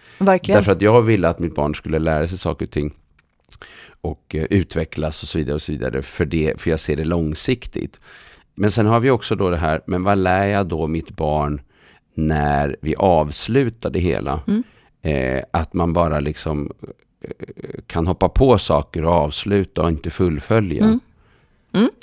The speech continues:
Speaker 1: Och den oron finns ju. Ehm,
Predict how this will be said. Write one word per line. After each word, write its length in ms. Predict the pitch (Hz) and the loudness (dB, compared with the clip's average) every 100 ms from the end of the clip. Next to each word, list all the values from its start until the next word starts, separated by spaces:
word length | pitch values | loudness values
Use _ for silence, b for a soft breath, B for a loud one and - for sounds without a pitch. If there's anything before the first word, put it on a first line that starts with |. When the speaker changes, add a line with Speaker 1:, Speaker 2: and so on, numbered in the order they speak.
| B | B
Speaker 1:
Och 220 | B - 220 | B 0 4
den 200 | 247 277 | 6 6
oron 260 | 240 180 190 | 6 4 2
finns 280 | 160 151 | -2 2
ju. 140 | 202 220 - - | 2 2 -2 -2
Ehm, 880 | 190 180 170 170 165 160 156 - | 0 2 0 0 0 -2 -4 -6